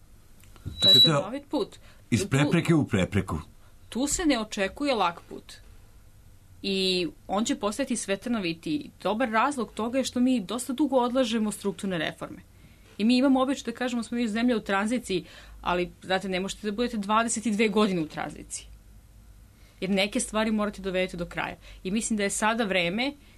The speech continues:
Speaker 1: i pogotovo će biti vreme za novu vladu, da te reforme konačno završe.
Speaker 2: Da li smo mi čak postali kandidati ili tek postali kandidati? To je sva-, svo-, svoma upućeno pitanje.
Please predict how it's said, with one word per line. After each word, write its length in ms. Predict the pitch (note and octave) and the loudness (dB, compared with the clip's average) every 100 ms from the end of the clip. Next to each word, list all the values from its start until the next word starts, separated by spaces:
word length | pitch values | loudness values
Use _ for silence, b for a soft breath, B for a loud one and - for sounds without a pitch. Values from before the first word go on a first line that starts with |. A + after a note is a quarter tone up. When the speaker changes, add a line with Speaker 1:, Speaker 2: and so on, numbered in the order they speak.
| b | b
Speaker 1:
i 100 | G3+ | -8
pogotovo 340 | G3+ G3 G#3 A#3 | -2 -2 -2 -4
će 120 | G3+ | -2
biti 200 | G#3+ G#3 | -2 -2
vreme 240 | G#3 G#3 | -2 0
za 100 | G3 | -2
novu 220 | G3 A#3 | -2 -2
vladu, 440 | G#3 G#3 G3+ G3+ F#3+ b b b F#3 | 0 0 0 0 -4 b b b -4
da 160 | G#3 | -4
te 200 | G#3 G3 | -2 -2
reforme 540 | F3+ F3 F#3 F3 E3 D#3+ | 0 -2 -4 -4 -4 -4
konačno 380 | - D#3 - - | -8 -8 -8 -14
završe. 440 | - - - - B B - | -16 -16 -16 -12 B B 2
Speaker 2:
Da 100 | E3 | 4
li 100 | G#3 | 6
smo 200 | F#3 F3 | 6 6
mi 260 | F3+ - - - - - | 6 4 -4 -18 -16 -10
čak 500 | - E3+ B2+ - - - | 0 2 2 -2 -6 0
postali 500 | G#2 G2+ - F2 D#2 | 2 2 0 0 0
kandidati 840 | - E2 D#2 D2+ E2 A2+ - G3 | 2 2 4 2 2 2 2 2
ili 240 | B2 A#2 - - | 4 2 2 0
tek 280 | A2+ G2 - | 0 0 -8
postali 480 | E2+ D#2 - D#2+ | -6 -6 -6 -8
kandidati? 680 | C#2+ C#2+ B1+ C2+ - - - - | -6 -8 -8 -8 -10 -12 -18 -6
To 100 | B2+ | -4
je 40 | |
sva-, 280 | - C3+ C3 | 2 4 4
svo-, 360 | - A2 C3 A2 | 2 2 2 0
svoma 380 | - A#2 G#2+ | 2 4 4
upućeno 480 | E2 - - E2 C2+ | 2 0 -2 -2 -6
pitanje. 480 | - B1+ A#1 - | -8 -8 -6 -6